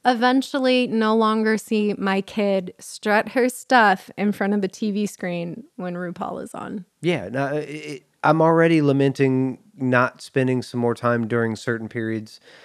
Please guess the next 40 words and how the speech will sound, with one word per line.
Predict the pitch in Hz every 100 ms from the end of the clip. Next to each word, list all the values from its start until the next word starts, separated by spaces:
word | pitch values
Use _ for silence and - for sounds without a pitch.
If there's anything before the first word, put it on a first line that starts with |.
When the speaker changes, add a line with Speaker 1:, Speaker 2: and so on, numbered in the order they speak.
| - -
Speaker 2:
where | 120
she | - 120
was | 113 104
just, | 117 - - -
like, | 107 104
adorably, | 117 113 113 117 107 117 113 110 107 107 123
like, | 107 104
weird | 101 113 110 117 117 110
and | 101 101
did, | 101 120 117
like, | 117 113 254 -
Speaker 1:
<laughs> | -
Speaker 2:
you | 247
know, | 170
certain | - 208 196
things. | 208 135 170
It, | 160 160 165 170
it, | 170
we | 165
don't | 170 151
need | 151
to |
get | 139 131
into | 123
the | 117
details, | 120 131 123 107
obviously, | 101 92 92 101
but, | 95 104 - - -
Speaker 1:
Mm-hmm. | 262
Speaker 2:
um, | 247 127 135
yeah, | 147
it, | 123 135 147
it's | 139 -
one | 156
of |
those | 143 131
things | 135
about | 117 123 113 -
parenthood | 135 123 117 123 113
where | 117 113 110 107 101